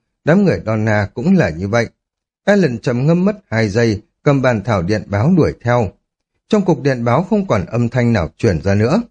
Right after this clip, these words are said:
cực kỳ im lặng. Có lẽ là vì giám mục Mueller đọa lạc đã bị thanh trừ, trên người đám Klein quay về không gặp cái loại người không đầu, mặc áo khoác đen nữa. Cái đầu đầy vết thối rữa cũng chỉ xuất hiện hai lần,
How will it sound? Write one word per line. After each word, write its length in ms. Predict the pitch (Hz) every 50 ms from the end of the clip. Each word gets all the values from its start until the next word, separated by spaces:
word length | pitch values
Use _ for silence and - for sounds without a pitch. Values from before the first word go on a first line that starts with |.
| _ _ -
cực 220 | 139 113 - _
kỳ 240 | - 117 98 - - -
im 180 | 113 120 113 107
lặng. 200 | 107 107 113 - - _ _ _ _ _ _ _ _ _ _ _ _ _ _ _ _ _ _ _ _ _ _ _ _ _ -
Có 80 | 180
lẽ 140 | 185 190 214
là 140 | 226 196 139
vì 220 | 98 110 117 113
giám 220 | - 113 117 156 190
mục 200 | 190 - - -
Mueller 360 | 123 123 120 120 113 110 95
đọa 200 | 110 117 113 -
lạc 300 | 104 110 110 98 - -
đã 80 | 151 175
bị 200 | 170 139 - - - -
thanh 180 | 123 120 113
trừ, 300 | - - 117 101 87 78 - _ _ _ _ _
trên 180 | - 208 202 190
người 140 | 170 139 120
đám 220 | 113 120 165 202
Klein 280 | 190 - 175 175 175 170
quay 180 | 175 175 175
về 260 | 156 123 101 87 76 - -
không 200 | - 131 127 113
gặp 220 | 120 123 - -
cái 100 | - 165
loại 180 | 165 147 113 92
người 200 | 95 101 87 80
không 300 | - - - 127 120 113
đầu, 260 | 110 101 90 80 73 - _ _
mặc 200 | - 117 117 104 - -
áo 140 | 92 95 110
khoác 260 | - - 175 170 139
đen 220 | 123 117 110 104
nữa. 240 | 101 113 131 196 233 - _ _ _ _ _ _ _ _ _ _ _ _ _ _ _ _ _ _ _ _ _ -
Cái 100 | 196 196
đầu 260 | 175 147 120 110 104
đầy 240 | 101 113 110 110 107
vết 200 | 104 156 190 190 -
thối 160 | - 113 117
rữa 220 | 120 127 139 135 165 165
cũng 120 | 208 208
chỉ 200 | 196 - - 135
xuất 240 | - - 156 160 160
hiện 160 | 147 123 110 98 -
hai 200 | - 110 113 110
lần, 240 | 104 95 87 76